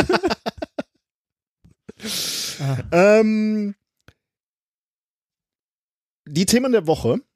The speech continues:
Speaker 1: äh, beziehungsweise ich, äh, würde noch, äh, für das Experiment der Woche, ne, habe ich etwas
Speaker 2: Ja.
Speaker 1: vorbereitet und, äh, ich wollte mir angewöhnen, euch, wenn es denn möglich ist, äh, euch zu sagen, was ich vorbereitet habe, denn dann kann es vielleicht noch die Hoffnung geben, dass manche Leute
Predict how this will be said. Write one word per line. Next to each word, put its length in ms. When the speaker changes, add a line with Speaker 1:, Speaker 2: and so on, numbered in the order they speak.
Speaker 1:
äh, 140
beziehungsweise 460
ich, 140
äh, 300
würde 160
noch, 180
äh, 280
für 120
das 120
Experiment 460
der 140
Woche, 240
ne, 280
habe 120
ich 100
etwas 200
Speaker 2:
Ja. 60
Speaker 1:
vorbereitet 640
und, 240
äh, 200
ich 120
wollte 240
mir 200
angewöhnen, 600
euch, 360
wenn 120
es 120
denn 160
möglich 380
ist, 220
äh, 40
euch 440
zu 160
sagen, 240
was 120
ich 100
vorbereitet 560
habe, 240
denn 220
dann 160
kann 140
es 100
vielleicht 240
noch 80
die 120
Hoffnung 320
geben, 200
dass 140
manche 320
Leute 360